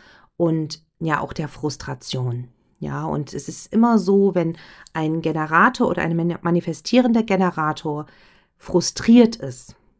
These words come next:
dann bedeutet das, er ist in seinem Nicht-Selbst-Thema oder mit anderen Worten,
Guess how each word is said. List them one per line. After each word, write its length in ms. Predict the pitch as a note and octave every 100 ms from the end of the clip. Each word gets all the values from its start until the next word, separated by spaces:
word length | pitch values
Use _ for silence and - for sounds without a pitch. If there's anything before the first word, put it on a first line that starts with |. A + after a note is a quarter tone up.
| _ -
dann 180 | D#3+ E3
bedeutet 520 | E3 F3 F3+ G#3+ G#3+
das, 140 | E3+ -
er 140 | E3 -
ist 280 | E3+ -
in 160 | E3+ D#3+
seinem 360 | D#3+ D#3+ D#3 D3+ _ _
Nicht-Selbst-Thema 1300 | F#3 G3+ G3+ - - C#3+ C#3 - - C3+ B2+ A#2+ B2 -
oder 200 | G3 F#3+
mit 200 | F3 -
anderen 320 | D#3+ E3 E3
Worten, 340 | D3 C#3+ D3+